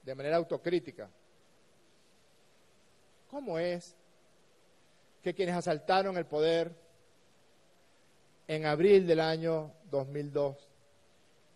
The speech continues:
que invadieron embajadas, cómo es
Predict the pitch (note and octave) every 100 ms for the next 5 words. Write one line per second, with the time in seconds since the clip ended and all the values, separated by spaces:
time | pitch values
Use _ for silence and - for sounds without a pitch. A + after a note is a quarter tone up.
0 | _ _ _ _ _ _ _ _ - F3+
1 | F3+ F3 D#3+ D#3 E3+ G3+ F#3 E3 C#3 B2+
2 | C#3+ C#3+ C#3 B2+ - - _ _ _ _
3 | _ _ _ _ _ _ _ _ _ _
4 | _ _ _ _ _ _ _ _ _ _
5 | _ _ _ _ - G#3+ B3 A#3 G#3+ A3
6 | A3+ -